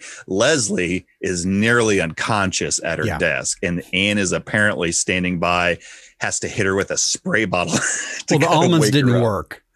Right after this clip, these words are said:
Speaker 1: No, no.
Speaker 2: <laughs>
Speaker 1: That's a wake up. Ah! Ah.
Speaker 2: Uh, a-, another excellent creative use of a spray bottle. I love it.
Speaker 1: Yup.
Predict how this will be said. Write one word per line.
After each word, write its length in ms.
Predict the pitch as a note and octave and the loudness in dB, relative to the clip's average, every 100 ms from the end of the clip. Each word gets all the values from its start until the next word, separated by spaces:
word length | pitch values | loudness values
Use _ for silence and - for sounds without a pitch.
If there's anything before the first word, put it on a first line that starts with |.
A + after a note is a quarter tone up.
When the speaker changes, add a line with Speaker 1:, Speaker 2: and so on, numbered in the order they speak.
| - | -4
Speaker 1:
No, 460 | F#2 E2 B1+ D2+ - - - | 0 0 -2 -6 -8 -10 -4
no. 240 | F#3+ C#2 - - - D#3+ | -4 -2 -2 -2 -2 -4
Speaker 2:
<laughs> 320 | - - - | -4 -12 -4
Speaker 1:
That's 180 | G#2+ F2+ | -2 -2
a 60 | |
wake 200 | D#2+ D#2+ | -4 -2
up. 80 | D#2+ | 2
Ah! 500 | G3 F4 D4 A3 G2 - _ _ | 2 2 2 2 0 -6 _ _
Ah. 240 | E2+ D2 - _ _ _ _ - - C#3+ D3 D3 - _ - - | -6 -6 -12 _ _ _ _ -20 -18 -18 -18 -20 -20 _ -20 -8
Speaker 2:
Uh, 240 | D3 B2+ C3+ B2+ C#3 | -4 -4 -4 -4 -2
a-, 120 | C3+ | 0
another 440 | C3+ B2+ D#3 D#3+ A#2+ _ | 4 4 4 2 0 _
excellent 480 | C#3 C3+ - B2+ A#2+ | -2 0 2 0 0
creative 380 | - A#2+ A#2 G#2+ | 0 2 2 2
use 240 | A2 G2+ | 2 0
of 80 | G2 | -2
a 60 | F#2 | -2
spray 340 | - - F#2 | -4 -4 -2
bottle. 440 | F2 E2+ - G2+ _ | -2 -6 -8 -14 _
I 60 | F#2+ | -10
love 180 | F#2+ F#2 | -8 -8
it. 100 | - _ - - - - | -12 _ -20 -20 -20 -10
Speaker 1:
Yup. 340 | - E2 E2+ | -4 0 0